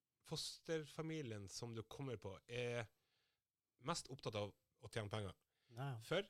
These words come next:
Speaker 1: det er jo en, eh, greie med det at når du kommer i fosterfamilie, så får jo fosterfamilien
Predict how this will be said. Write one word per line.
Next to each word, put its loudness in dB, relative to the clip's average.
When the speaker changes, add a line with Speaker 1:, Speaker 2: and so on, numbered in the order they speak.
Speaker 1:
det 0
er 6
jo 2
en, 2
eh, 4
greie 6
med 2
det 2
at -4
når 2
du 2
kommer 2
i 2
fosterfamilie, 2
så 0
får 2
jo -4
fosterfamilien -4